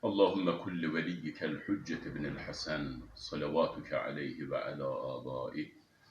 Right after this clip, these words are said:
في هذه الساعة وفي كل ساعة وليا وحافظا وقائدا وناصرا ودليلا وعينا حتى تسكنه أرضك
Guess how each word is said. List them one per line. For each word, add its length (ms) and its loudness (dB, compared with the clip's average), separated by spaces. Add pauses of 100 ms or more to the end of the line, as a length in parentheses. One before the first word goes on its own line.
(260)
في 160 6
هذه 380 10
الساعة 720 6
وفي 500 0
كل 360 -4
ساعة 600 -2 (540)
وليا 720 4 (320)
وحافظا 760 4 (420)
وقائدا 760 4
وناصرا 1040 0 (300)
ودليلا 840 2
وعينا 720 0 (280)
حتى 480 -2 (120)
تسكنه 720 -4
أرضك 640 -6